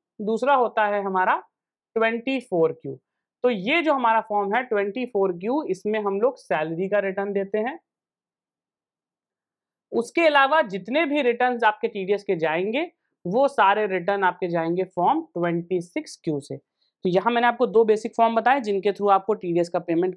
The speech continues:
करना है और रिटर्न फाइल करने हैं। अभी देखिए क्या होता है, quarter one थर्टी फर्स्ट जुलाई, ये ड्यू डेट बता रहा हूँ मैं आपको कि किस किस डेट पे आपको पेमेंट करके डिपॉजिट करना है अपना रिटर्न।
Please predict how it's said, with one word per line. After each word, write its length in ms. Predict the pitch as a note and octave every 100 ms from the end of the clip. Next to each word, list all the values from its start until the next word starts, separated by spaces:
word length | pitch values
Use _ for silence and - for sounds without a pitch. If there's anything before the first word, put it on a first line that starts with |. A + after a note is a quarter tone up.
| -
करना 320 | D3 D3+ A3
है 160 | C4 F4
और 200 | A3+ F3+
रिटर्न 240 | E3+ G3 A#3
फाइल 200 | E3 D3
करने 280 | C#3+ C#3+ C#3+
हैं। 140 | C#3+ - _ _ _ -
अभी 160 | G#3+
देखिए 240 | B3+ B3 C4
क्या 140 | C4
होता 220 | B3+ B3+
है, 200 | B3+ C#4
quarter 340 | C#4+ G#3 G3 A#3+
one 160 | B3 C4+ A#3
थर्टी 200 | F#3 G3+
फर्स्ट 240 | G#3+ A3
जुलाई, 320 | G#3 A3+ A#3 D4 - _ _ -
ये 120 | G#3
ड्यू 180 | G3 A3
डेट 220 | G#3+ B3+ A3+
बता 200 | A3+ G#3+
रहा 100 | A3
हूँ 100 | A3
मैं 100 | A3
आपको 200 | A3 D4
कि 140 | C4 -
किस 160 | C4+ C4
किस 260 | - B3+
डेट 240 | G3 G#3 G3+
पे 60 | G#3+
आपको 260 | F#3+ - G3
पेमेंट 400 | - F#3 C4 D#4+ -
करके 280 | F3 F3 C4
डिपॉजिट 500 | G#3 - F3 F3 F#3+
करना 280 | F#3 F3 F3
है 160 | G#3+
अपना 280 | G3 D#3+ G#3+ A#3+
रिटर्न। 480 | E3+ E3+ - G3+